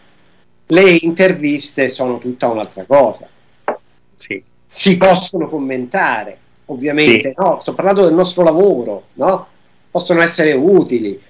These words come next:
Speaker 1: perché, no, a me torna sempre in mente, eh, Vanacore che dice a chi lo intervista,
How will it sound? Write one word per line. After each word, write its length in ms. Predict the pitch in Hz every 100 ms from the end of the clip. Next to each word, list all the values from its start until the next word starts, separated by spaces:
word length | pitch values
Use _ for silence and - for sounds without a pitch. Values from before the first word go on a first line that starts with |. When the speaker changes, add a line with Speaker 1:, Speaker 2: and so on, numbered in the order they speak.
| _
Speaker 1:
perché, 560 | - 127 - 196 190 - _ _ -
no, 200 | 175 180
a 120 | 156
me 240 | 175 180
torna 360 | 180 160 147 151
sempre 480 | 151 180 180 170 156
in 140 | 156
mente, 760 | 151 156 160 123 113 - 110 104 _ _ _ -
eh, 320 | 127 127 127
Vanacore 960 | 127 175 175 175 196 190 160 127 117 107
che 160 | 131 -
dice 600 | 165 165 135 123 107 - _ _ _
a 180 | - 131
chi 180 | - 196
lo 140 | 160
intervista, 1080 | 143 143 208 165 127 160 160 - 123 110 98